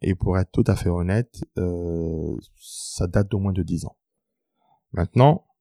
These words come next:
j'ai analysé le marché et j'ai analysé les choses dans la vie et je suis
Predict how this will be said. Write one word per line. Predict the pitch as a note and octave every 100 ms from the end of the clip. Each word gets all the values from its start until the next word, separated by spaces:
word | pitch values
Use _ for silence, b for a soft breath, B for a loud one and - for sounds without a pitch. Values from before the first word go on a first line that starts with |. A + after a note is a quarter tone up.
| _ _ _ - A#2+ -
j'ai | G#2 - -
analysé | A#2+ C3 A#2 G#2+ G#2 F#2+ B2+ _ _ _ _ _ -
le | F2+
marché | F2+ F2 - D3+ - _ _ _ _
et | F#2
j'ai | F#2
analysé | - A2+ G2+ F#2+ F#2+
les | F2+
choses | - F#2+
dans | F2+
la | E2+ E2+
vie | G#2+ D#3+ _ _ _ _ _ _ _
et | F#3 G3
je | G2 F#2
suis | - - - - G2